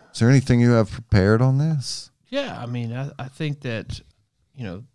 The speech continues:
Speaker 2: there are some playoff matchups that I'd like to get into, but if you don't, if you don't wanna deep dive into the, uh,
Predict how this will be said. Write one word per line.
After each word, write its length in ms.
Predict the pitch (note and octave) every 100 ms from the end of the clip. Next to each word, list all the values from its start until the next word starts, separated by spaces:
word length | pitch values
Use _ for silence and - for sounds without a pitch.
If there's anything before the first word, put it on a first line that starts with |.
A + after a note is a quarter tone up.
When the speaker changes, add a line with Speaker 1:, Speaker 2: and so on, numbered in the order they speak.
| _ _ _
Speaker 2:
there 180 | D3 C#3+
are 60 | C3
some 200 | - B2+
playoff 420 | - C#3+ C3 C3
matchups 600 | B2+ B2+ C3 G#2+ - -
that 180 | G2 -
I'd 200 | F#2 C3+
like 180 | A#2 G#2
to 60 | -
get 140 | G2
into, 300 | G#2+ G2 A#2
but 240 | C#3+ D#2 E3
if 360 | - - - - _ _
you 100 | B2
don't, 280 | A#2 A2 - - _
if 80 | C3+
you 80 |
don't 100 | A#2+
wanna 160 | A2+ A2
deep 260 | G#2+ A#2 D2+
dive 320 | A2+ A2 G#2+
into 360 | G#2+ G#2+ A2 G#2+
the, 320 | G#2+ G2 F#2+
uh, 240 | - -